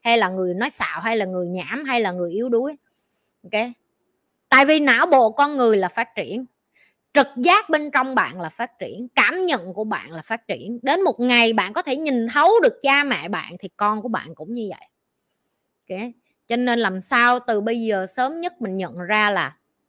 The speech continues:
mình phải phát triển mình để mình trở thành cái bậc làm cha làm mẹ, làm sao để cho con mình, tại vì mình đem con mình ra đời, giờ có nói cái gì đi chăng nữa cũng nhận cái đầu nó vô cái lờ lại được, hiểu không?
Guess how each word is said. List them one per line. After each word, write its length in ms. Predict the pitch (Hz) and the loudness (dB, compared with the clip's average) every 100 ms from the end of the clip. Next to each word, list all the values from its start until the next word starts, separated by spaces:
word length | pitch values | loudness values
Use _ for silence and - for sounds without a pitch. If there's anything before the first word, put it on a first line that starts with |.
| _ _ _ _ | _ _ _ _
mình 180 | 240 254 | 2 2
phải 120 | 247 | 2
phát 220 | 285 349 392 | 2 2 0
triển 240 | 202 254 | -6 -4
mình 220 | 277 214 196 | -2 -2 -2
để 100 | 214 | -4
mình 160 | 247 | -4
trở 200 | 185 170 | -6 -6
thành 220 | 247 220 185 | -6 -8 -6
cái 100 | 240 | -4
bậc 140 | 226 _ _ _ _ - | -4 _ _ _ _ -4
làm 180 | 208 | -2
cha 240 | 202 247 247 | 2 4 4
làm 180 | 214 190 | 2 -4
mẹ, 120 | - | -8
làm 180 | 175 190 | -10 -8
sao 160 | 220 | -4
để 80 | 220 | -4
cho 120 | 247 226 | -4 -6
con 260 | - 208 214 | 0 0 0
mình, 140 | 196 | -4
tại 100 | 196 | -6
vì 80 | 233 | -6
mình 240 | 240 247 247 | -2 0 4
đem 240 | 277 302 | 2 4
con 220 | 294 294 | 2 2
mình 100 | 254 | 2
ra 160 | 220 240 | 2 4
đời, 260 | 220 202 | 4 2
giờ 140 | 196 208 | 0 -2
có 60 | |
nói 280 | 311 302 339 | 0 2 2
cái 120 | 370 | 0
gì 120 | 277 208 | -2 0
đi 100 | 226 | -2
chăng 160 | 262 | -2
nữa 140 | 240 226 | -4 -2
cũng 360 | 240 294 302 285 | -4 -6 -6 -6
nhận 200 | 208 196 | -4 -2
cái 80 | |
đầu 240 | 277 185 190 | 0 2 0
nó 80 | 269 | -2
vô 120 | 247 | -4
cái 100 | 285 | -2
lờ 220 | 233 185 | -2 0
lại 160 | 165 147 | -2 -6
được, 220 | 170 151 | -10 -10
hiểu 160 | 185 214 | -4 0
không? 200 | 214 | 2